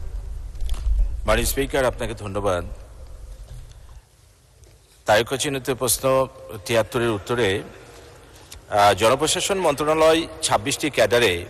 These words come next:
বিসিএস পরীক্ষার মাধ্যমে সরকারের শূন্য পদে এবং নবসৃষ্ট পদে নিয়োগ প্রদান করে। শুরুতে ক্যাডার নিয়ন্ত্রণকারী মন্ত্রণালয় হতে শূন্য পদের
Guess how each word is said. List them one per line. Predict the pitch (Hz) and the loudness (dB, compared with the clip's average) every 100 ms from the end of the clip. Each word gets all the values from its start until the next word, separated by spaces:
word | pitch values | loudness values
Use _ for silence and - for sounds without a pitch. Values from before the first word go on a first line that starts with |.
| - - | -14 -4
বিসিএস | 120 - 151 - | 2 4 4 2
পরীক্ষার | 120 123 143 | -2 0 0
মাধ্যমে | 123 113 110 131 131 | 2 0 0 0 0
সরকারের | 127 107 101 123 127 | 0 -2 2 2 2
শূন্য | - 113 117 113 | -2 -4 -4 2
পদে | 131 139 156 - - - - - - - - - - - 117 | 2 2 -2 -6 -18 -20 -20 -20 -20 -20 -20 -20 -20 -8 -2
এবং | 117 127 127 113 | 4 4 4 2
নবসৃষ্ট | 113 120 139 165 - 156 | 2 4 4 2 2 0
পদে | 123 101 120 | 2 2 2
নিয়োগ | 165 123 113 | 2 0 2
প্রদান | 120 107 90 | 2 0 0
করে। | 85 71 - - - - - - - - | -4 -6 -10 -20 -20 -20 -20 -20 -20 -8
শুরুতে | - 156 160 - 269 | -2 2 2 4 2
ক্যাডার | - 139 165 | 4 4 4
নিয়ন্ত্রণকারী | 156 156 156 139 143 147 151 - | 4 2 -2 0 2 2 -2 -4
মন্ত্রণালয় | 123 120 139 147 151 143 | -2 0 2 4 4 4
হতে | 117 - 104 117 - 131 | 0 0 0 0 -6 -2
শূন্য | - 147 151 | 0 0 0
পদের | 135 143 147 | 2 2 2